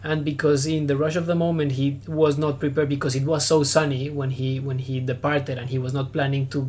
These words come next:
get the, the truck broken, the load of dynamite got wet, and by the time he got there, he, they couldn't spark anything. So he, yeah, he lost his money on his investment to blow up the mountain.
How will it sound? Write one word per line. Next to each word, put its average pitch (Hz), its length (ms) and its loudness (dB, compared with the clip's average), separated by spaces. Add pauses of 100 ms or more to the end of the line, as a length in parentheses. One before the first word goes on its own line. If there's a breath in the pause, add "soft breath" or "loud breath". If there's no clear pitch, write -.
get 147 240 -2
the, 135 120 -4 (200)
the 143 140 -4
truck 139 320 -2
broken, 151 480 2 (400 loud breath)
the 135 180 -6
load 139 320 0
of 143 160 -6
dynamite 143 480 -2
got 139 160 -4
wet, 156 420 -2
and 143 140 -4
by 135 120 -2
the 135 100 -4
time 139 220 -6
he 143 100 -2
got 147 260 0
there, 143 300 0 (800)
he, - 180 -18 (120)
they 143 140 -4
couldn't 147 260 -6
spark 143 340 -6
anything. 170 400 -8 (480 loud breath)
So 147 300 0
he, 143 540 0 (360)
yeah, 160 180 -8 (100)
he 151 120 -2
lost 147 260 2
his 156 320 0
money 160 640 4 (260 loud breath)
on 156 120 -4
his 143 200 2
investment 143 500 2
to 156 80 -2
blow 143 220 0
up 139 80 -2
the 143 80 0
mountain. 143 540 -2